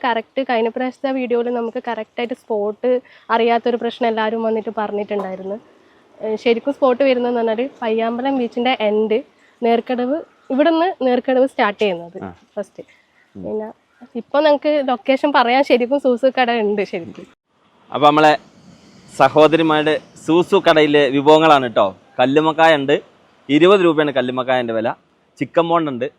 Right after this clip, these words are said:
Speaker 2: പതിനഞ്ച് രൂപ. നല്ല ക്രിസ്പി പരിപ്പ് വട, പത്ത് രൂപ. പിന്നെ അഞ്ച് കാടമുട്ട മസാലയ്ക്ക് നാൽപത് രൂപ.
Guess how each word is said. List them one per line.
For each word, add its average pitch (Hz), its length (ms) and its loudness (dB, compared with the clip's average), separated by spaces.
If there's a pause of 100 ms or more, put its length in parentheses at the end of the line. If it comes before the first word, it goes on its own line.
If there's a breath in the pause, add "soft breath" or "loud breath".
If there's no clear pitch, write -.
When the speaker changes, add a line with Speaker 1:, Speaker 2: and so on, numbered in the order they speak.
Speaker 2:
പതിനഞ്ച് 139 360 -2
രൂപ. 120 240 -6 (360)
നല്ല 139 400 -4
ക്രിസ്പി 135 540 -6
പരിപ്പ് 127 240 -2
വട, 131 100 2
പത്ത് 123 340 -4
രൂപ. 123 260 0 (460 soft breath)
പിന്നെ 139 300 -2
അഞ്ച് 156 320 -2
കാടമുട്ട 135 560 -4
മസാലയ്ക്ക് 147 760 0
നാൽപത് 135 440 2
രൂപ. 98 220 -2